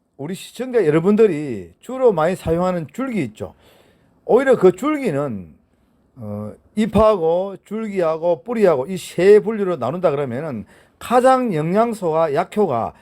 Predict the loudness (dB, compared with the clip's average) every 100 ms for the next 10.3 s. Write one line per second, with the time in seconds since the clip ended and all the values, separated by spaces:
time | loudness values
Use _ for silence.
0 | _ _ _ 0 0 2 2 4 2 0
1 | -6 -8 -10 -10 -12 -16 _ -16 -14 -10
2 | -8 -8 -10 -14 _ _ _ _ _ _
3 | _ -4 0 0 0 -6 -6 0 4 6
4 | 6 4 0 -4 -10 _ _ -14 -10 -4
5 | 0 0 2 0 -4 -8 -12 _ _ _
6 | _ -2 2 2 4 2 2 -4 -2 0
7 | 2 2 2 0 -2 -2 0 2 2 0
8 | 0 -2 -4 -10 _ _ _ _ -20 -20
9 | -20 -20 -6 0 4 4 4 2 0 -2
10 | -2 -8